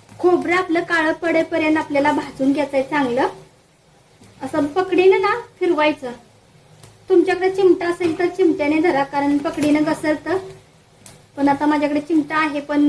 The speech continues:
लांब आहे, त्यामुळे मी आता काही काढणार नाही, पकडीनंच भाजून घेणार आहे. खोबरं काही लगेच भाजलं जातं, पण चारी बाजूनं भाजून घ्यायचं.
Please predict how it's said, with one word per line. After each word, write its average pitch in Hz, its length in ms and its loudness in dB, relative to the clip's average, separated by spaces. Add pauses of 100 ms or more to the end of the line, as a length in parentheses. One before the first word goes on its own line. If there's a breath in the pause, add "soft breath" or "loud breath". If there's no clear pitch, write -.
(160)
लांब 302 320 2
आहे, 294 160 -4
त्यामुळे 277 360 0
मी 294 200 2 (180)
आता 269 120 -6
काही 269 160 2
काढणार 269 340 0
नाही, 269 180 0
पकडीनंच 269 480 -2 (680)
भाजून 262 380 0
घेणार 277 260 0
आहे. 285 120 -2 (2250)
खोबरं 294 240 2
काही 320 200 -2
लगेच 311 280 -2
भाजलं 381 280 0
जातं, 285 260 -2
पण 285 200 0
चारी 277 280 0
बाजूनं 294 340 0
भाजून 269 300 0
घ्यायचं. 240 320 0